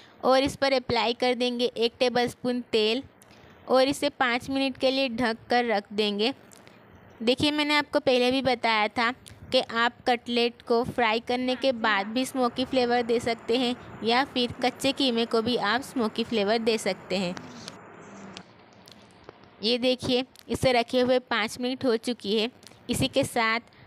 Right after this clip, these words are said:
हमारी जो मटन कीमा कटलेट है, वो सर्व करने के लिए बिल्कुल तैयार है।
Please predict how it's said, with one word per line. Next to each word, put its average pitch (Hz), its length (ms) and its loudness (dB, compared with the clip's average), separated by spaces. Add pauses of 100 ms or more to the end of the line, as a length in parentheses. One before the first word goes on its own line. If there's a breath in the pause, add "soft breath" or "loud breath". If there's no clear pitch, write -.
हमारी 240 380 2
जो 254 140 0
मटन 233 440 -4
कीमा 233 340 -2
कटलेट 214 580 -2
है, 220 180 0 (320 loud breath)
वो 240 100 4
सर्व 247 300 2
करने 240 340 -2
के 233 160 -2
लिए 240 160 0
बिल्कुल 226 320 -2
तैयार 202 580 0
है। 226 180 -4